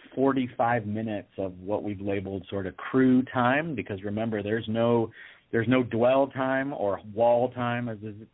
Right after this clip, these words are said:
you know, often referred to in the industry, of our crews waiting at the, at the hospital to hand off these low acuity patients, because our crews complete the encounter, the patient gets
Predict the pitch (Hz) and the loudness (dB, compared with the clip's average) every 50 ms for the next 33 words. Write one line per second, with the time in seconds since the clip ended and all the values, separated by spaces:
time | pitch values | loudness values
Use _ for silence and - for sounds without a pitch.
0 | _ - - 120 107 98 - - 107 110 107 - 107 104 107 98 - 113 113 107 | _ -10 -8 -6 -6 -6 -4 -2 -4 -4 -4 -6 -8 -8 -8 -8 -6 -6 -6 -6
1 | - 110 107 107 107 104 110 113 117 117 120 - 123 117 117 110 98 101 95 95 | -6 -6 -6 -4 -4 -4 -6 -6 -6 -8 -8 -8 -6 -4 -2 -2 -2 -2 -2 -4
2 | - - 113 110 107 98 95 101 107 113 110 110 107 104 104 101 - 104 101 92 | -6 -8 -8 -8 -8 -8 -6 -6 -4 -4 -4 -4 -6 -6 -8 -6 -6 -4 -4 -4
3 | 85 - - 104 - - 107 104 98 95 - 127 127 127 120 - 110 101 95 92 | -2 0 0 0 0 2 0 2 2 4 4 2 2 2 0 -4 -4 -4 -2 -4
4 | 90 - - - - - - - _ _ - 107 98 104 120 120 113 110 107 107 | -4 -8 -10 -18 -20 -20 -20 -20 _ _ -8 -6 -2 0 0 2 4 4 6 6
5 | 120 120 120 - 131 117 117 123 123 123 123 120 - 127 127 123 123 123 - 123 | 4 2 0 -4 -6 -4 0 2 2 2 2 0 -2 -4 -2 -2 -4 -4 -4 -4
6 | 123 120 - 147 151 151 - - 127 - - 104 95 104 98 - - - 113 113 | -4 -4 -4 -8 -8 -8 -8 -10 -8 -6 -4 -2 -2 -2 -2 -2 -2 -2 -2 -2
7 | 110 101 - - 113 107 104 - - 139 139 139 139 135 127 127 127 123 - - | -2 -4 -6 -6 -6 -6 -4 0 2 2 2 2 2 2 2 2 2 0 0 0
8 | 127 127 131 131 131 127 123 107 98 - - 117 117 110 - 107 92 78 - 113 | 0 2 2 2 2 0 0 0 -2 -6 -6 -6 -6 -4 -4 -6 -8 -4 0 0
9 | 120 120 | 0 0